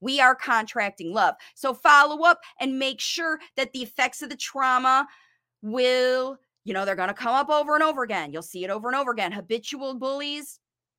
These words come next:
if one victim, they'll work through it. They'll try it with another victim to see if, in fact,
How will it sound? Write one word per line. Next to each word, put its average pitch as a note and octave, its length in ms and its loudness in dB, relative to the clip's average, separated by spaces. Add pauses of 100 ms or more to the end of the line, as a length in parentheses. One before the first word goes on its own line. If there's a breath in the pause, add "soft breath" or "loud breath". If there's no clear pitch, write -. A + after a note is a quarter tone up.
(520)
if - 200 -10
one C4+ 440 -2
victim, E4 500 -2 (260 loud breath)
they'll C4 300 4
work D4+ 260 -2
through D4+ 320 -4
it. F4+ 180 -4 (220 soft breath)
They'll C4+ 240 4
try E4 360 0
it A#3 180 -6
with A3 160 -4
another B3+ 260 -2
victim C4+ 380 -8
to A3 100 -12
see E4+ 640 -8 (260)
if, F4 300 -4
in E4 240 -2
fact, - 880 -6